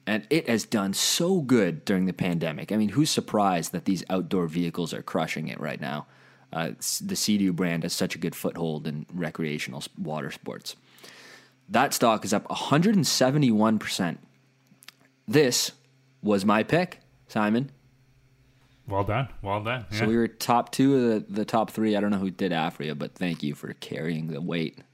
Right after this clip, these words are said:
Speaker 1: All right, next we have Chewy, the pet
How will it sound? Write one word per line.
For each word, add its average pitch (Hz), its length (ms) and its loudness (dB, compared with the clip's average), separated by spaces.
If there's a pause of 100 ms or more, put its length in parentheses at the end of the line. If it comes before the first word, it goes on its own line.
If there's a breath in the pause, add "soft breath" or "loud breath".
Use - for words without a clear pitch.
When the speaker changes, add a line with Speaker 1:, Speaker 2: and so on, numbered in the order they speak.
(680 loud breath)
Speaker 1:
All 113 140 6
right, 117 340 4
next 123 300 4
we 120 100 8
have 113 240 4
Chewy, 127 580 6 (800)
the 101 380 4
pet - 320 0